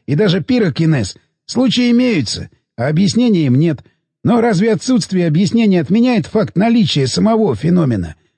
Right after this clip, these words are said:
Внятных причин образования Вселенной тоже никто не дал. И ничего, Вселенная до сих пор на месте. Учитывая скудность наших познаний в данном вопросе, дружище, прервал я его эмоциональный и довольно громкий монолог.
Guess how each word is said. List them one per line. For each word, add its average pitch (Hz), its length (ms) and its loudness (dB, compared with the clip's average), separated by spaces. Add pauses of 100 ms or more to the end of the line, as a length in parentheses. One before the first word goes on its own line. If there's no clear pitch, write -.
(300)
Внятных 190 520 0
причин 214 380 0
образования 185 640 0
Вселенной 202 480 0
тоже 220 320 0
никто 180 300 -2
не 190 140 2
дал. 147 300 -2 (420)
И 202 100 0
ничего, 240 500 2
Вселенная 214 500 0
до 160 140 0
сих 143 220 -4
пор 214 180 0
на 160 140 0
месте. 165 440 0 (340)
Учитывая 226 560 0
скудность 185 500 0
наших 196 320 0
познаний 185 500 0
в 117 80 0
данном 190 380 2
вопросе, 175 560 0 (260)
дружище, 160 800 0 (360)
прервал 175 420 0
я 196 100 2
его 208 160 2
эмоциональный 180 680 2
и - 20 0
довольно 170 420 2
громкий 143 380 -2
монолог. 143 500 0